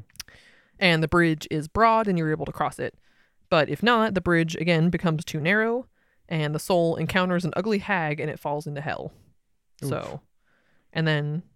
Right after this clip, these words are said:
Speaker 1: your soul stays in whichever abode it goes to until the end of the current cycle of time, when there will be a judgment day when God revives all the dead souls and reviews their actions.
Speaker 2: Wow.
Speaker 1: So God's just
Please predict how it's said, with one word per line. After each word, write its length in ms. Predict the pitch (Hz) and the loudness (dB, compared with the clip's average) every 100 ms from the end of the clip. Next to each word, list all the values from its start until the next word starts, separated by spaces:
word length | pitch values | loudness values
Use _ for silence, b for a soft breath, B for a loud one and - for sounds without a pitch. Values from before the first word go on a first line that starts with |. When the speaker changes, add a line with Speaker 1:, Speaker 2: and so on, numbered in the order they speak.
| _ - | _ -10
Speaker 1:
your 140 | 165 151 | -6 -4
soul 640 | - 185 175 165 170 185 _ | 2 2 2 0 -2 -6 _
stays 480 | - 170 156 156 - | 0 2 2 -2 -2
in 260 | 151 143 135 | -4 -2 -4
whichever 540 | 160 214 208 202 208 - | -2 -2 -2 -4 -6 -6
abode 380 | 185 180 175 | -2 -2 -2
it 80 | - | -6
goes 260 | 170 151 151 | -4 -4 -4
to 220 | 147 151 | -6 -6
until 540 | 160 - 151 127 160 - _ _ _ _ _ | -6 -6 -6 -6 -8 -12 _ _ _ _ _
the 120 | 175 - | -4 0
end 160 | 170 | 0
of 80 | 156 | -2
the 80 | 190 | -6
current 320 | - 208 190 | -4 -6 -2
cycle 280 | 185 175 165 | -2 0 -2
of 120 | 151 | -4
time, 500 | - 170 143 127 143 - | -8 -8 -8 -8 -10 -8
when 340 | 156 147 147 - _ _ _ _ _ - | -6 -4 -6 -10 _ _ _ _ _ -6
there 80 | 156 | -4
will 80 | 156 | -4
be 160 | 160 | -6
a 80 | 165 | -4
judgment 340 | 151 139 175 | -4 -4 -4
day 300 | 160 131 180 208 _ | -6 -6 -6 -10 _
when 320 | - 143 143 165 - | -12 -10 -10 -12 -8
God 200 | 131 143 | -8 -6
revives 460 | 151 143 107 156 | -8 -6 -8 -10
all 140 | - 156 | -12 -10
the 80 | 165 | -8
dead 180 | 156 175 | -8 -8
souls 280 | - 135 | -10 -4
and 160 | 175 170 | -2 0
reviews 300 | 170 160 175 | -2 0 -2
their 140 | 190 196 | -4 -6
actions. 420 | 269 254 156 - b b b b b b - | -10 -12 -14 -16 b b b b b b -12
Speaker 2:
Wow. 80 | 131 | -10
Speaker 1:
So 260 | 113 - - _ - | -10 -16 -20 _ -10
God's 320 | 175 214 208 | -6 -6 -10
just 420 | - 214 - - | -12 -12 -14 -16